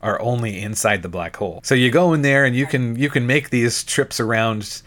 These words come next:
you know, and maybe shake hands with yourself, uh, you know, shortly after you came in and, you know, and commiserate about the fact that you are stuck inside here for the rest of your life.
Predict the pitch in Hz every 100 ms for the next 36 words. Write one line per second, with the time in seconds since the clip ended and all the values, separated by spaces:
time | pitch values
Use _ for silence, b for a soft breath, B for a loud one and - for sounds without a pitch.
0 | b b b 104 95 123 110 107 104 110
1 | 104 104 90 - - 104 - 113 113 107
2 | 110 104 - 104 104 107 - - 113 92
3 | 95 110 92 107 98 - 101 92 - 95
4 | 98 135 107 95 95 B B B B B
5 | - 92 87 98 98 87 87 - 110 117
6 | 104 95 87 92 90 - 90 85 - 90
7 | 101 98 90 - 127 110 104 101 92 87
8 | 101 120 117 - 147 180 143 - - 214
9 | 151 147 - - - - - - -